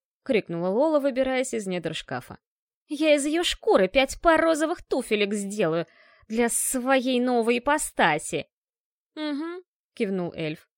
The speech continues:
«Но сначала лучше переверни её гардероб и забери, что понравится. Уверен, Кори будет в шоке. А тебе с этим... с этими формами бельё просто жизненно необходимо». «Хм». И Луланта задумалась.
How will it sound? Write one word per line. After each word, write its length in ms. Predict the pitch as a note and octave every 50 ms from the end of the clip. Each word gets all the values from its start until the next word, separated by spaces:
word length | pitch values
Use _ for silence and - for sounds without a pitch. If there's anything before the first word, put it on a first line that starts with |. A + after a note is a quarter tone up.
| _ _ _ _ _ _
«Но 100 | C4+ B3+
сначала 420 | C4 - B3 C4 - - B3+ A#3+ A#3
лучше 280 | A#3+ B3 A#3+ - B3
переверни 560 | A#3+ - C4 C4 C4 C4 C#4 C#4 C4+ B3+ B3+ B3+
её 140 | B3 B3+
гардероб 540 | A#3 B3 B3+ B3 A3+ B3 C4+ D4 F4 G4 -
и 60 | A#3
забери, 360 | F#3+ F#3 F#3 D#3+ F3 F#3 A#3+ C#4
что 160 | - - F#3
понравится. 680 | - G3 E3 D3+ D3 C#3 C3 C3 C3 - - - - - _ _ _ _ _ _ _ _
Уверен, 400 | C4+ C4 B3 C4 C4+ C4 B3 B3
Кори 240 | B3 - B3+ A#3+ A#3
будет 280 | G#3+ A3 A3+ G3+ G#3 -
в 100 | - -
шоке. 420 | - E3+ D3+ C#3+ - - E3+ - _ _ _ _ _ _ _ _ _ _ _ -
А 100 | A#3+ A#3+
тебе 320 | - B3+ A3 A#3 D4 G4
с 100 | - -
этим... 460 | A#3+ G3+ G3 - F#3+ F3 E3+ D3 - _ _ _ _ _ _ _
с 120 | - -
этими 300 | G#3 G#3 - G#3 G3+ G3
формами 540 | G3+ - A#3+ C4+ D#4+ F4 C#4+ A3+ G#3 G3 G3
бельё 340 | F#3+ A#3 A#3 A#3 A3+ B3 B3
просто 360 | - A#3+ B3 B3 - A3+ G#3+
жизненно 500 | - A3 A3 A#3+ A#3 A#3+ B3 A#3+ A#3+ A3
необходимо». 720 | G3 F3 E3+ - - - D3 C#3+ C#3 C#3+ C#3 C3+ B2+ C#3 - _ _ _ _ _ _ _ _ _ _ _ _ _ _ - -
«Хм». 440 | - F#4 E4+ B3+ F3+ D3+ C#3+ D3 - - _ _ _ _ _ _ _ _ _ _ _ _ _ _ _ _
И 80 | - B3+
Луланта 440 | A3+ A3+ G3 F#3+ A3+ B3+ - - G#3+
задумалась. 640 | F#3 F3+ D#3+ D3+ D3 C#3 C#3 C3+ C3 - - -